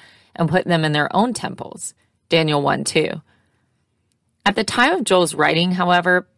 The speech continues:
Babylon had already fallen at the hands of Cyrus the Great and his Persian army, but still other nations with blood on their hands were in need of judgment.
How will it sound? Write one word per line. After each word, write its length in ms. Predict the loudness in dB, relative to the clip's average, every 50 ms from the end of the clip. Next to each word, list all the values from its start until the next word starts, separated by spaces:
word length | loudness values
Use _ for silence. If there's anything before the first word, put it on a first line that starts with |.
| _ 2
Babylon 420 | 4 4 4 4 2 2 2 0
had 220 | 0 -2 -4 -4 0 2
already 300 | 2 2 2 2 0 -2
fallen 460 | 0 2 2 2 4 2 0 -2 -4
at 80 | -4
the 100 | -4 -6
hands 280 | -4 -4 -4 -6 -6 -6
of 100 | -4 -4
Cyrus 420 | -2 0 0 0 0 -2 -2 -4
the 80 | -4 -4
Great 280 | -4 -2 0 0 0 -2
and 100 | -4 -6
his 140 | -6 -8 -6
Persian 380 | -4 -2 -2 -2 -2 -4 -8 -8
army, 440 | -8 -8 -8 -8 -10 -14 -16 -18 -20 _ _ _ _ _ _ _ _ _ _
but 140 | 0 0 2
still 400 | 2 0 2 2 2 2 0 0 _
other 280 | 2 2 2 2 0 0
nations 500 | 0 -2 -2 -4 -6 -8 -8 -8 -8 -8
with 180 | -8 -8 -4
blood 220 | 0 0 2 2 2
on 160 | 2 0 -2
their 140 | -4 -6 -8
hands 500 | -8 -8 -8 -6 -4 -4 -6 -6 -8 -8
were 120 | -8 -8
in 120 | -6 -4
need 200 | -4 -4 -4 -6 -8
of 100 | -10 -10
judgment. 500 | -10 -10 -10 -8 -8 -10 -10 -10 -12